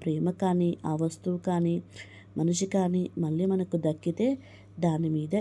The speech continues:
ఇంకా లవ్ పెరిగిపోతుంది. నేను ఇప్పుడు ఆ స్టేజ్లోనే ఉన్నాను. నా కెరీర్, నా ఫ్యూచర్ ఏదైనా నువ్వు లేకపోతే నాకు వద్దు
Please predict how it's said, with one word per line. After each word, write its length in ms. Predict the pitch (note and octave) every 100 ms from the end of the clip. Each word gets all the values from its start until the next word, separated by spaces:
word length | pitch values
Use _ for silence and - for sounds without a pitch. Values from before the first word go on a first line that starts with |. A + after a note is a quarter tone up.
| G3
ఇంకా 240 | D#3+ D3+ G3 G#3
లవ్ 140 | A3 A3
పెరిగిపోతుంది. 800 | A3+ G#3+ A3 A3+ A3 A3 G3+ D#3+ - - - - - - F3
నేను 160 | F3+ E3+
ఇప్పుడు 200 | - F3
ఆ 120 | D#3 D#3+
స్టేజ్లోనే 540 | - E3 E3 E3 F#3 A3 A3
ఉన్నాను. 380 | A3 A3 G3 - - - - - E3+
నా 80 | E3 D#3+
కెరీర్, 360 | E3+ E3+ F3 E3+ F3+
నా 80 | F3 E3+
ఫ్యూచర్ 400 | F3 E3+ F#3 F3+ D#3+
ఏదైనా 420 | D#3+ E3+ F3+ G#3 C#4+ - - - - - - - - - -
నువ్వు 200 | F#3 E3 D#3
లేకపోతే 560 | D3 F3 E3 E3+ - G#3+ G#3+
నాకు 180 | G3+ F#3
వద్దు 240 | D#3+ D#3